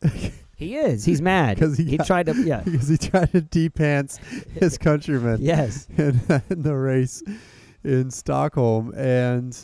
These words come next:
Speaker 1: so there's that in play, too, which I think definitely brings an interesting element to this. I, I'm gonna, I'm gonna go Kejelcha for the win in sort of a revenge victory.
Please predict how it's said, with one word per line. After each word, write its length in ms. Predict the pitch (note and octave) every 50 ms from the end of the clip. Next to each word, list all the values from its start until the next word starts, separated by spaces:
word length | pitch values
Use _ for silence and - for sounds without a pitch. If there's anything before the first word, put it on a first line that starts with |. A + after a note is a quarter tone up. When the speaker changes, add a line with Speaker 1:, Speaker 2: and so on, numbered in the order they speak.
| _ - - - _ _ _ _ _ _ _ _ _
Speaker 1:
so 720 | - - - - C#3+ C#3 C#3 C#3 C#3 C3+ C3 B2+ A#2 - _ _ _ _ _ _ _ _ _ _ _ _ _ _ _ _ _ _ _ _ _ _ _ _
there's 240 | D3 D3 D3+ C#3 C3+
that 240 | D3+ D#3 E3+ F3+ E3
in 80 | D3
play, 260 | C#3 - D3 C#3 C3+ C3
too, 380 | - - D3+ C#3 B2+ A#2+ A#2
which 140 | A#2+ A#2 C3
I 100 | B2 B2
think 220 | B2 B2+ B2+ A#2
definitely 480 | A2+ C3 B2+ C3 - - C#3 C3 B2+ B2
brings 760 | A#2 A2+ A#2 A#2+ B2 B2 B2 A#2+ B2 B2 A#2+ A2 - - - -
an 180 | - D3 C3+ B2+
interesting 520 | C3 C3 C3 C3+ C#3+ C3 B2+ - C#3 B2
element 360 | A#2 A#2+ A#2+ A#2+ A#2+ A#2 A2+ -
to 80 | - A#2
this. 380 | A2 A2 G#2+ G#2+ - - - _ _ _ _ _ _ _ _ _ _ _ _ _ _ - -
I, 260 | B2 C3 D3+ E3 - - _ _ _ _ _ _ _ _ -
I'm 240 | C#3 D#3 F#3+ A3+
gonna, 320 | B3 A#3+ G#3+ G3 E3+ D#3+ D#3 - -
I'm 180 | C3+ D#3 G#3
gonna 180 | B3 C4 A3+ F#3
go 180 | D#3 D#3 D3+ C#3
Kejelcha 500 | - D#3+ C3+ C#3+ C#3+ C#3+ C#3+ - - B2+
for 120 | C3+ C#3
the 100 | C3 B2+
win 420 | B2 A#2 B2+ B2+ B2 B2 B2 A#2+ B2+
in 160 | B2 B2+ B2
sort 240 | A#2+ - C#3 B2+ B2
of 100 | B2 A2+
a 60 | A#2+
revenge 600 | A#2 A#2+ A2+ A2 B2 B2 B2 B2 A#2+ A#2+ A2+ -
victory. 760 | - C#3+ A2+ B2 A#2+ - - B2+ A#2 A2+ A2 A2 G#2+ G#2 G2+